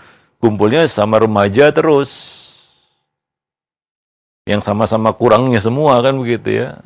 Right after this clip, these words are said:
Yang ya sama-sama punya potensi nekat.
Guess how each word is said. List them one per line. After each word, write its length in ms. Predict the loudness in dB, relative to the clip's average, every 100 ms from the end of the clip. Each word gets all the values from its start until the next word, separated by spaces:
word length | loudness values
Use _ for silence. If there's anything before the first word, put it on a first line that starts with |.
| -8
Yang 240 | -6 -4 -6 -8 -10 -12 -16 -16 -12
ya 260 | -4 -2 0 -2 -4
sama-sama 560 | -4 -2 -2 -2 -2 -2
punya 480 | -2 -2 0 0
potensi 480 | 0 0 -2 -2 -4
nekat. 480 | -2 -2 0 -2 -2